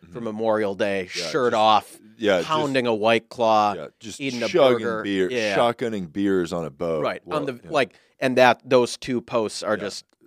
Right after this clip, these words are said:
Speaker 1: side by
Speaker 2: Right
Speaker 1: side
Speaker 2: side by
Speaker 1: on the same plane.
Speaker 2: This year, there have been four hundred and fifty mass shootings, even though you've only heard of, like, two or three. And then right after that,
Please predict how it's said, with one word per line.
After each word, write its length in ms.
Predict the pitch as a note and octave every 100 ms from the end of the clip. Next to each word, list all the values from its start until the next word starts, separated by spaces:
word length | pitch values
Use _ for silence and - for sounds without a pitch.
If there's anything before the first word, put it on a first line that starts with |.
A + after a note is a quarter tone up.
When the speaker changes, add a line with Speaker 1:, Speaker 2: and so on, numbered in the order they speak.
| -
Speaker 1:
side 300 | - B2 A#2+
by 100 | B2
Speaker 2:
Right 120 | B2
Speaker 1:
side 360 | - B2 A2 G#2
Speaker 2:
side 260 | A#2 A2 G#2
by 180 | G#2 G#2
Speaker 1:
on 160 | A#2+
the 80 | A2+
same 340 | - C3+ G#2+
plane. 180 | - C#3+
Speaker 2:
This 180 | D3+ -
year, 500 | C#3 C3+ B2 A#2 A2 _ _
there 200 | A#2 A#2+
have 160 | A2+ F#2+
been 480 | A2+ A2 G#2+ G#2 F#2 _ _
four 480 | - - C#3 B2 B2+
hundred 320 | C3 A#2+ G#2+
and 100 | G2
fifty 760 | - A2+ - G#2+ G2+ F#2+ F#2 F2+
mass 340 | G2+ G2 F#2
shootings, 760 | F2+ - G#2 F2 E2 D2+ D2 -
even 160 | G2+ F#2
though 80 | F2
you've 160 | E2
only 160 | E2 D#2
heard 140 | D#2
of, 80 | C#2+
like, 160 | D2 - _ _
two 180 | - E2+
or 60 | C#2+
three. 280 | E2+ D2+ - _ _ _ _ _ _ _ _ -
And 320 | G2 F#2+ F#2
then 400 | A2+ A#2+ A2 G#2+ F#2
right 300 | G#2 A2+ A2
after 320 | G#2+ - G#2+
that, 340 | G2 F#2+ F#2